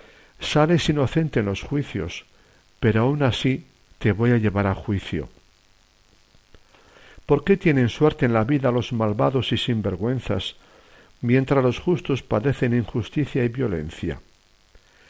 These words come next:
¿Por qué el malo sufren precisamente los inocentes y fieles como él mismo? ¿Merece la pena vivir fiel a Dios y a su palabra,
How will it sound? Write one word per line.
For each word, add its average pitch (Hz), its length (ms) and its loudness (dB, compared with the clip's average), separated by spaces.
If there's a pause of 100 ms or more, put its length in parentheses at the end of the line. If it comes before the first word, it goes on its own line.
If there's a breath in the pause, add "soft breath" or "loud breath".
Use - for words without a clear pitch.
(340 soft breath)
¿Por 127 200 2
qué 180 140 4
el 165 100 2
malo 139 320 4
sufren 123 480 0
precisamente 127 800 0
los 104 220 -2
inocentes 120 640 -2
y 123 40 0
fieles 113 580 0 (440 soft breath)
como 113 320 0
él 131 100 2
mismo? 85 460 -6 (1200 soft breath)
¿Merece 143 340 6
la 175 160 2
pena 165 260 2
vivir 123 340 0
fiel 127 240 0
a 104 80 4
Dios 117 340 0
y 135 40 2
a 110 60 2
su - 200 -8
palabra, 98 500 -2